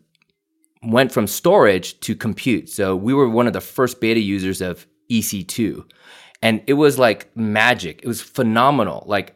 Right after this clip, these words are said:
in a command line, I can spin up a virtual server rather than having to negotiate with hardware vendors, get money, and then go to a data center and then rack these computers. And because of that and the success of a previous acquisition, I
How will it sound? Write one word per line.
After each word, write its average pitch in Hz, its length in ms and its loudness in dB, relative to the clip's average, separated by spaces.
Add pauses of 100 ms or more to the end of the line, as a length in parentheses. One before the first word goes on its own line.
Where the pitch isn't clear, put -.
in 160 160 2
a 147 40 4
command 156 460 2
line, 98 500 0
I 139 80 4
can 123 240 0
spin - 380 2
up 120 120 2
a 104 80 2
virtual 107 400 -2
server 113 400 -2
rather 113 300 2
than 107 160 0
having 107 360 -4
to 98 220 -4 (380)
negotiate 113 640 2
with 110 120 0
hardware 113 500 0
vendors, 104 600 0 (680)
get 117 240 2
money, 110 640 2 (400)
and 113 140 2
then 107 140 0
go 107 120 2
to 113 120 4
a 101 40 4
data 104 360 0
center 113 320 0 (100)
and 104 100 -2
then 95 120 -2
rack 98 460 0
these 104 180 -4
computers. 110 760 -4 (600)
And 104 400 0 (580)
because - 460 0
of 120 120 -2
that 92 220 4
and 110 140 -2
the 101 80 0
success - 480 0
of 95 100 -2
a 92 80 2
previous 110 460 -2
acquisition, 101 920 -2
I 101 220 -2